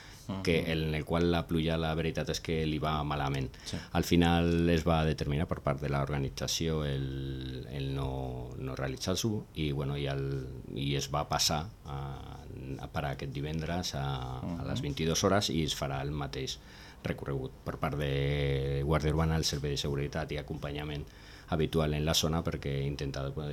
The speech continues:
Speaker 1: que,
Speaker 2: Mhm.
Speaker 1: que tot discorri en la normalitat que,
Speaker 2: Mhm.
Speaker 1: que, que esperem.
Speaker 2: Per tant, creuem els dits i esperem que aquest divendres no plogui. <laughs>
Speaker 1: La
Speaker 2: Perquè
Speaker 1: última informació és que no, però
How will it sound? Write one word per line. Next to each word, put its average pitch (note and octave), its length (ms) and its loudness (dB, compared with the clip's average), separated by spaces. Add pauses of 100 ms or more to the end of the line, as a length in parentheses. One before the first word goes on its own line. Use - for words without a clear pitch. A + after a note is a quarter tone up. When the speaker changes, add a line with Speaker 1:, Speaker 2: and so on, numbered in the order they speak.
(100)
Speaker 1:
que, C2 280 -4
Speaker 2:
Mhm. C3 160 -4
Speaker 1:
que C#2 280 -4
tot C#2 160 -4 (140)
discorri C#2+ 400 -2
en C#2+ 240 0
la C2 420 -4
normalitat C#2+ 640 -2
que, C#2 260 -2
Speaker 2:
Mhm. F2 240 -6
Speaker 1:
que, C#2 540 -2
que D#2+ 80 -2
esperem. B1 340 -2 (460)
Speaker 2:
Per F#2+ 140 4
tant, B2 400 10
creuem A2+ 400 8
els A2 240 6
dits C3+ 320 6
i A#2 60 8
esperem A2+ 360 6
que A#2+ 120 6
aquest A#2 200 6
divendres A#2+ 500 6
no A#2 140 8
plogui. G2 380 2
<laughs> - 400 2
Speaker 1:
La E3 220 10
Speaker 2:
Perquè D#3 140 8
Speaker 1:
última G2+ 340 10
informació F#2+ 560 10
és A#2 120 8
que F#2+ 140 10
no, E2+ 260 8
però D2+ 800 6